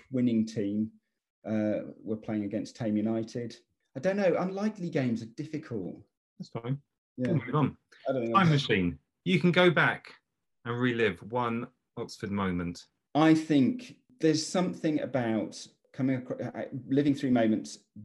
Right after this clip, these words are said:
Speaker 1: before the kind of, before the big explosion, and the Milk Cup final runs of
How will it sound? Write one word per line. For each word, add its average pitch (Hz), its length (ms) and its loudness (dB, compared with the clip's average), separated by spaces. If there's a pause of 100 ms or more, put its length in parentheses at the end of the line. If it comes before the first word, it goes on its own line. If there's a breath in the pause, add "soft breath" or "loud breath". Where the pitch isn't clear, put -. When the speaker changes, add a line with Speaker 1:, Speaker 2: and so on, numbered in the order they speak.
Speaker 1:
before 117 720 -2
the 110 100 -6
kind 113 260 0
of, - 300 -6
before 113 360 -4
the 113 80 -4
big 110 220 -4
explosion, 104 840 -4 (560 soft breath)
and 117 340 0
the - 60 -8
Milk 139 360 4
Cup - 200 -10
final 120 500 -2
runs 104 480 -2
of 107 120 -10